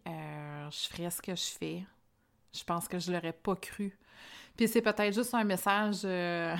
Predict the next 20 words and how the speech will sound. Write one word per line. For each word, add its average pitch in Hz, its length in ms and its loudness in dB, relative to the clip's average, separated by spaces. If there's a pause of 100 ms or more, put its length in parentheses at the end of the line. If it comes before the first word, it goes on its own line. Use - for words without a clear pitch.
(140)
<laughs> - 180 -14
d'espoir, 220 840 6
ou 233 40 6
en 226 120 8
tout 220 100 -8
cas 226 160 4
de, 202 200 6
de 190 120 4
lumière 202 500 6
que 226 120 6
j'ai 196 140 2
le 185 60 0
goût 196 140 2
de, 180 260 2
de 175 120 0
vous 175 180 -2
partager 180 480 0
aujourd'hui, 180 520 -2
c'est 196 180 -4
que 170 300 0